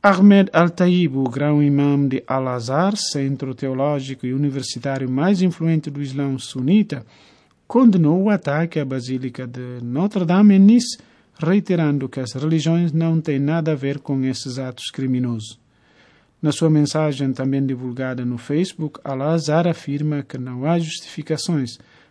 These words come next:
para essas ações terroristas odiosas que contradizem os ensinamentos tolerantes do Islão e de todas as religiões divinas que apelam para a necessidade de lutar contra qualquer ato de violência, extremismo,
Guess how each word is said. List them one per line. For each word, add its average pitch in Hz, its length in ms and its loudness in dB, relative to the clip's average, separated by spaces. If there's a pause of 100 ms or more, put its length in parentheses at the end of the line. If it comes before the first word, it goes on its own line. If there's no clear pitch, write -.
(160)
para 139 140 -2
essas 135 440 -4
ações 127 440 -6
terroristas 147 640 -4
odiosas 175 720 0
que 175 100 -8
contradizem 151 760 0
os 135 160 -4
ensinamentos 135 760 0
tolerantes 143 640 -2
do 123 120 -8
Islão 135 380 -2 (680)
e 160 120 -2
de 160 100 0
todas 196 380 2
as 156 140 0
religiões 143 520 0
divinas 165 560 0
que - 100 -10
apelam 143 480 -6
para 127 220 -6
a 123 60 -6
necessidade 135 540 -6
de 123 80 -10
lutar 123 400 -8
contra 131 360 -8
qualquer 123 460 -6
ato 175 200 -2
de 139 80 -8
violência, 135 680 -2 (500)
extremismo, 160 840 0